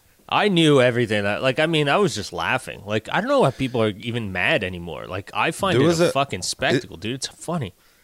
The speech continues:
Speaker 2: Is C-SPAN a right-wing media? Do you
Speaker 1: No,
Speaker 2: know
Speaker 1: C-SPAN,
Speaker 2: C-SPAN?
Speaker 1: C-SPAN is supposed, if I'm not mistaken, is, like, the media, media. Like, it's, C-SPAN is supposed to be, like, a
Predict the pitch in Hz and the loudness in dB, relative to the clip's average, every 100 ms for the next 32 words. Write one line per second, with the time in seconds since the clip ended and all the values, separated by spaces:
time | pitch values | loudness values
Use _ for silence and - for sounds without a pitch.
0 | _ _ _ 113 107 - - - 214 208 | _ _ _ -2 0 0 0 0 0 0
1 | - 202 208 185 110 123 156 139 160 170 | 2 2 2 0 2 0 0 -2 -2 -2
2 | 160 156 170 170 180 _ _ _ _ - | -2 -2 -2 -4 -6 _ _ _ _ -20
3 | 107 107 139 123 - 196 202 - 240 226 | -10 0 2 2 2 0 2 2 2 2
4 | 214 - - 214 214 247 233 220 - 156 | -2 -8 -4 -2 0 0 2 2 0 0
5 | - 170 160 - - _ - 139 160 180 | 2 2 2 -2 -6 _ -6 -2 2 2
6 | 180 - 160 147 123 131 120 101 104 110 | 2 2 2 2 0 2 2 0 0 0
7 | 107 107 131 123 110 104 95 92 90 87 | 0 0 0 0 0 0 0 -2 -2 -4
8 | 82 87 90 87 85 80 117 120 - - | -6 -8 -6 -6 -6 -2 -2 0 -2 -2
9 | 151 - 170 147 120 - 110 113 101 101 | -2 -2 0 0 0 0 0 0 0 -2
10 | 95 92 | -2 -4